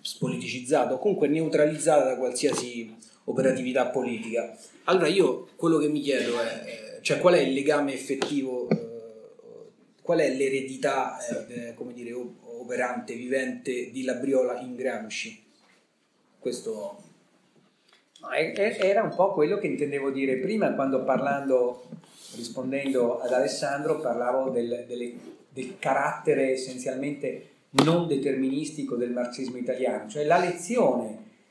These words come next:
Speaker 2: che Labriola, il Labriola dei saggi naturalmente, no? E soprattutto il Labriola della dilucidazione e del discorrendo, ma soprattutto della dilucidazione rispetto a questo,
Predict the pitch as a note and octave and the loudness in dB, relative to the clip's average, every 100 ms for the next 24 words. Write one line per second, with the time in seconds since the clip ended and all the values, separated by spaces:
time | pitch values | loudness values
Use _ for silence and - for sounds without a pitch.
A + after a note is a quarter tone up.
0 | _ - D3+ D#3 E3+ A3+ G#3+ C3+ A#2+ A#2 | _ -2 4 4 4 2 4 4 2 -2
1 | A#2 - - C3 C3 C3+ C#3 F3 E3 A#2+ | -4 -12 -14 -6 2 2 4 4 4 2
2 | A#2 - F3+ D3 - - - A2 A#2 A2+ | 0 0 2 4 2 -4 -10 -10 -8 -8
3 | A#2 A2 - - G#2+ B2+ - - - B2 | -8 -10 -10 -16 -12 -8 -6 -6 -4 -4
4 | A#2+ D#3 - A#2 A2+ - C#3 C#3 C3+ A#2 | -4 -6 -4 -2 -2 0 4 6 6 4
5 | - - - _ _ B2+ C#3 C3 B2 B2 | -2 -6 -18 _ _ -2 2 2 0 -4
6 | A#2+ - B2+ - G#3 G3 C3+ - - G3 | -6 -2 -2 0 2 2 2 -2 2 2
7 | C3+ A#2+ A#2+ - B2 B2 G#2+ - A2+ C#3 | 4 0 -4 -4 -4 -2 -4 -6 -2 0
8 | - A#2+ A#2 - A2 A#2 - D#3+ A#2+ A2+ | 0 -4 -6 -8 -10 -8 -8 -8 -6 -4
9 | A#2 A2+ A#2 A2+ B2 B2 - A2 A#2 G#2+ | -4 -6 -8 -8 -6 -6 -2 0 0 0
10 | - - - A3 - E3+ D#3 - G3 A3 | -6 -18 -18 -14 -8 -6 -4 -4 -2 -2
11 | - F3 | -4 -10